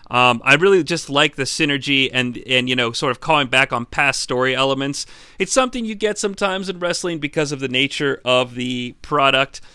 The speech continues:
It doesn't always allow itself to happen with face turns, heel turns, people changing, uh, employers and all that shit. And sometimes the crowd just doesn't even remember. It wasn't even very important.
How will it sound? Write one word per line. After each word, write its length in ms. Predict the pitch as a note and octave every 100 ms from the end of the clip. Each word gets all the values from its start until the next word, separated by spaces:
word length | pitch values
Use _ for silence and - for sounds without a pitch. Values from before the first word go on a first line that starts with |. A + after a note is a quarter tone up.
| _
It 160 | - -
doesn't 300 | C#3+ C3+ -
always 440 | B2 B2+ B2 B2
allow 300 | C3 B2 C3
itself 260 | C3 C3+ A#2+
to 80 | A2+
happen 480 | C#3+ D3 D#3 C3+
with 120 | B2+ -
face 300 | C3 B2 -
turns, 400 | A#2 A#2+ A#2 -
heel 240 | C3+ B2
turns, 500 | A#2+ A#2+ A#2+ A#2+ A#2+
people 520 | - C3+ C3 B2 A#2+
changing, 680 | - - B2+ B2 B2 A#2 A#2 - - - -
uh, 420 | A#2+ A#2+ A2 A2+
employers 680 | A#2+ A#2 F#3 G3+ F3+ E3 C#3+
and 80 | C#3
all 140 | C3+
that 200 | B2+ B2+
shit. 400 | - C#3 B2+ B2+ - - - -
And 160 | A#3 A3+
sometimes 400 | B3 A#3+ A3+ G#3
the 80 | G#3+
crowd 300 | G#3+ F#3+ F#3+
just 180 | F3+
doesn't 240 | F#3+ F3+ F3
even 200 | F3 F3+
remember. 460 | D#3+ D#3 D#3+ D#3+
It 60 | C3
wasn't 260 | D3 C#3 C#3+
even 180 | C#3
very 200 | B2+ C3
important. 600 | A#2+ A#2+ D3+ D3 - B2+